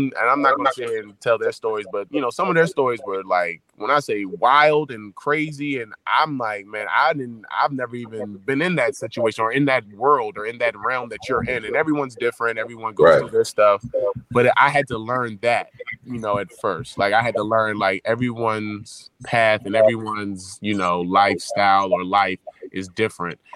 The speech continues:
Speaker 1: Sometimes, you know, they, they go through stuff that you never even thought of. And, you know, some of the stuff that you go through, they're like, "Man, I don't even know what that is." You know, like, everyone's different. And I had to learn that.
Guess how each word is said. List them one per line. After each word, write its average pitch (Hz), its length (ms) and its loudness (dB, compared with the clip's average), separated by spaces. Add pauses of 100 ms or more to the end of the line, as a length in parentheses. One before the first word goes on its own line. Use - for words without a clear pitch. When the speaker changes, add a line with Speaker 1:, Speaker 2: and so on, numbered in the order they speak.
(100)
Speaker 1:
Sometimes, 104 600 -2
you 110 100 -2
know, 95 300 0
they, 98 260 -2
they 101 160 -2
go 104 180 0
through 107 160 -6
stuff 104 260 0
that 95 180 -4
you 120 100 2
never 104 320 0
even 95 280 -6
thought 135 280 8
of. 127 360 6
And, 104 240 -2 (440)
you 117 120 -4
know, 104 200 -2
some 117 220 -2
of 113 60 -4
the 113 60 -4
stuff 113 180 -2
that 98 140 -8
you 160 100 0
go 131 180 2
through, 120 280 -4
they're 123 200 0
like, 104 280 0
"Man, 95 180 0
I 110 100 2
don't 110 160 -6
even 98 180 -12
know 101 140 -8
what 107 180 -8
that 113 200 0
is." 104 300 -4
You 113 80 -14
know, 101 160 0
like, 92 260 0
everyone's 104 440 -6
different. 95 380 -4
And 101 100 -2
I 123 80 4
had 127 120 0
to 113 60 -6
learn 113 320 -2
that. 113 280 2